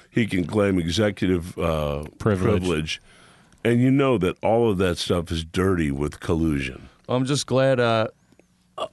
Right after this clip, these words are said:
Speaker 3: Mueller finally did something. You kept saying, "Oh, he's gonna get him."
Speaker 1: Son, I'm
Speaker 3: He's
Speaker 1: telling you
Speaker 3: gonna
Speaker 1: something.
Speaker 3: get him.
Speaker 1: Even this dumb fuck, you have to use great pause when, when you're about to indict the president of the United States.
Speaker 3: Right,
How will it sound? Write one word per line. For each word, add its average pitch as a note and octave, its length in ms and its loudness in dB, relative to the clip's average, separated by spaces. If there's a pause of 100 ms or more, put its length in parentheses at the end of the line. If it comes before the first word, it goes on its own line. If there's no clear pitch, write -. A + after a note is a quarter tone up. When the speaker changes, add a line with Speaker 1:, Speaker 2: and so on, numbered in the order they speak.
Speaker 3:
Mueller C#3 320 2
finally B2+ 380 0
did C3 240 0
something. G2+ 420 -2
You G2+ 140 0
kept B2+ 240 0
saying, C3 380 0
"Oh, A2 240 0
he's F#2+ 260 -4
gonna G#2+ 300 2
get A#2 240 2
him." G2 100 0
Speaker 1:
Son, A2+ 400 2
I'm F2+ 120 -2
Speaker 3:
He's F2+ 100 -2
Speaker 1:
telling G2 260 2
you F2 140 2
Speaker 3:
gonna G2 320 2
Speaker 1:
something. G#2 100 0
Speaker 3:
get A2+ 240 2
him. F#2+ 300 -2 (160)
Speaker 1:
Even C3 320 4
this A#2 200 2
dumb F#2+ 300 2
fuck, - 540 -4 (640)
you G2 440 2
have G2 300 0
to - 480 -2
use F#2 400 0
great G#2 460 -2
pause E2 680 -2
when, D#2 460 -4
when E2 180 0
you're F2+ 140 2
about E2+ 300 -2
to E2+ 160 -2
indict D#2+ 420 -2
the - 80 -6
president D#2+ 460 -2
of D2+ 80 -2
the D2+ 60 -2
United C#2+ 380 -2
States. - 240 -2
Speaker 3:
Right, G#2 240 -2